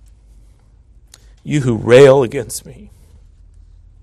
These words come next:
You tell me," says God to us, "why there is evil in this world."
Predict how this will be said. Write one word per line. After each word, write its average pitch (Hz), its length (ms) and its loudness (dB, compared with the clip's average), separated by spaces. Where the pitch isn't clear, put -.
You 107 240 -8
tell 147 240 -6
me," 110 460 -10
says 107 300 -12
God 117 400 -2
to 110 180 -12
us, 110 540 -14
"why 110 260 -10
there 113 200 -12
is 104 160 -20
evil 107 340 -20
in 98 140 -20
this 101 160 -20
world." 98 400 -20